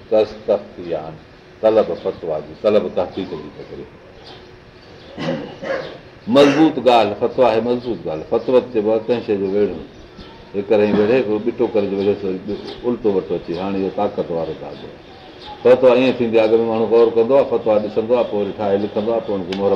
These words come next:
ماريندو آهي، ٻه ٽي وٽ ايئن ٿيندي اچي ويا تحقيق جا. اهو اصلي اشتقاقي معنيٰ هن جي جيڪا آهي، صيغي جي اها آهي. هتي مراد آهي ته توهان پڇا مون کان ڪريو، اها ٻڌايم. ان کان پوءِ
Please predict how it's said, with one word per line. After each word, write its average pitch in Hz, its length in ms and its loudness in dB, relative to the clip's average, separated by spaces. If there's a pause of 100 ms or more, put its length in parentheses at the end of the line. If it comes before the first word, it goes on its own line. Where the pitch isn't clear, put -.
ماريندو 98 320 -2
آهي، 117 100 -6 (500)
ٻه 120 120 6
ٽي 127 140 4
وٽ 113 160 4
ايئن 107 200 2
ٿيندي 104 160 0
اچي 98 160 -4
ويا 92 160 2
تحقيق - 260 -4 (100)
جا. - 80 -12 (960)
اهو 120 140 2
اصلي 113 300 0 (360)
اشتقاقي 117 600 -2
معنيٰ 92 260 -2
هن 95 80 -2 (120)
جي 80 120 -12
جيڪا 87 200 -4
آهي، 82 200 -4
صيغي 107 380 4
جي 98 80 -4 (120)
اها 71 100 -10
آهي. 67 100 -14 (800)
هتي 117 180 0 (140)
مراد 143 280 6
آهي 147 180 6
ته 110 160 -2
توهان 135 200 0
پڇا 156 240 -2
مون 180 120 -6
کان 208 160 -6
ڪريو، - 180 -8 (1080)
اها 117 160 6
ٻڌايم. 135 320 6 (1500)
ان 147 80 6 (120)
کان 147 220 8
پوءِ 151 240 8